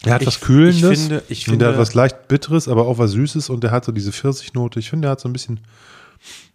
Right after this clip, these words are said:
Speaker 2: Weißt du, wo ich mich wiederfinde? Barbecue-Soße. Ohne
Speaker 1: Das hatte
Speaker 2: Rauch.
Speaker 1: ich, das hatte ich ganz, also direkt nach dem Runterschlucken
Speaker 2: Ja,
Speaker 1: hatte ich
Speaker 2: so am
Speaker 1: Barbecue-Soße.
Speaker 2: Anfang, das
Speaker 1: Ja.
Speaker 2: war so total so, ach krass, das ist wie so eine,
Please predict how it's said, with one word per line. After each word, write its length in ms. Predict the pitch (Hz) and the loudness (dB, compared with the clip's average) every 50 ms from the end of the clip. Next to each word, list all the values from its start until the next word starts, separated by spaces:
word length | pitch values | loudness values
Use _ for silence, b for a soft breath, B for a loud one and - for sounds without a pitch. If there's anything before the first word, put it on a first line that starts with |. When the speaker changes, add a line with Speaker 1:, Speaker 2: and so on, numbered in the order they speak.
| _ - | _ -4
Speaker 2:
Weißt 220 | 113 123 - - | -4 -4 -2 -4
du, 40 | 139 | -6
wo 40 | - | -6
ich 160 | 156 - - | -6 -4 -4
mich 140 | 175 160 - | -6 -4 -2
wiederfinde? 500 | 196 196 185 - 180 175 180 190 190 180 _ - | -2 -4 -2 -2 0 0 0 0 -2 -4 _ -6
Barbecue-Soße. 840 | - 135 143 143 139 110 101 107 98 92 98 95 92 90 - 98 95 - _ _ _ _ _ _ _ _ _ _ _ _ B B B B B B B B B B B B | -4 -4 0 0 -2 -2 -2 -4 -4 -2 -2 -4 -4 -6 -8 -14 -16 -16 _ _ _ _ _ _ _ _ _ _ _ _ B B B B B B B B B B B B
Ohne 160 | 123 131 127 | -2 0 0
Speaker 1:
Das 120 | 127 - | 0 0
hatte 100 | 185 196 | 0 0
Speaker 2:
Rauch. 200 | 190 170 - _ | 0 -2 -6 _
Speaker 1:
ich, 80 | _ _ _ - | _ _ _ -2
das 180 | 113 127 - | -2 0 2
hatte 140 | 170 160 165 | 4 2 2
ich 100 | 147 - | 2 0
ganz, 280 | - 143 156 165 - - | 0 0 0 0 -2 -2
also 200 | 127 123 120 117 | -2 0 0 2
direkt 340 | 117 110 117 151 165 - 156 | 2 2 2 0 0 0 0
nach 140 | 151 135 139 | 0 2 2
dem 140 | 143 139 127 | 2 0 2
Runterschlucken 540 | 123 123 - 120 104 - 110 98 - 95 | 0 2 2 2 0 2 -2 -4 -2 0
Speaker 2:
Ja, 140 | - - 127 | 0 0 0
Speaker 1:
hatte 80 | 120 104 | 0 0
ich 40 | - | 0
Speaker 2:
so 60 | 107 | 0
am 60 | 101 98 | 2 2
Speaker 1:
Barbecue-Soße. 240 | 120 98 90 - - | 0 0 0 0 -2
Speaker 2:
Anfang, 260 | - - 156 143 120 | -2 -2 -2 -2 0
das 100 | 110 104 | 0 0
Speaker 1:
Ja. 80 | 101 | 0
Speaker 2:
war 80 | 131 120 | 0 0
so 140 | 110 131 127 | 0 -2 -2
total 420 | - 127 117 - 123 139 151 139 | -2 -2 -4 -2 -2 0 0 0
so, 160 | 139 143 139 - b b b b _ _ - - _ - | 0 -2 -2 -2 b b b b _ _ -20 -18 _ -8
ach 160 | 117 104 - | -8 -8 -6
krass, 280 | - - 139 151 - - B B B B B B B B - | -6 -4 -4 -4 -4 -10 B B B B B B B B -14
das 140 | 120 107 123 | -14 -12 -12
ist 140 | 120 110 - | -14 -12 -10
wie 80 | 151 | -10
so 120 | 147 147 147 | -8 -6 -6
eine, 220 | 143 139 139 139 | -4 -4 -6 -6